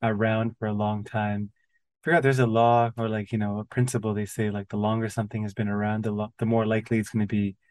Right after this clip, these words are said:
around for a long time. There's a principle for that. So whenever people tell me about Facebook's demise, I'm like, "No, it's gonna be here for a while." Um, so with Oracle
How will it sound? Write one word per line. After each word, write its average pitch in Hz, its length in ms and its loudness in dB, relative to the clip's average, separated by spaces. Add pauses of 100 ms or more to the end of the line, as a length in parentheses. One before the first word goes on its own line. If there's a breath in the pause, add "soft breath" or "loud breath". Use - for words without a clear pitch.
(120)
around 110 340 2
for 104 200 0
a 110 100 -8
long 104 240 0
time. 107 220 -2
There's 113 120 2
a 123 60 0
principle 113 420 2
for 104 160 -4
that. 101 240 0 (640 soft breath)
So 131 240 6
whenever 131 300 8
people 127 200 4
tell 120 180 2
me 113 100 2
about 113 180 -2
Facebook's - 800 -4
demise, 107 500 -2
I'm 104 140 -6
like, 101 200 -6
"No, 101 260 2
it's 95 100 -10
gonna 104 180 0
be 101 120 0
here 98 180 -2
for 101 100 -2
a 95 60 -2
while." 104 260 2 (480 loud breath)
Um, 113 320 4 (300 loud breath)
so 139 180 6
with 127 220 8
Oracle 123 640 6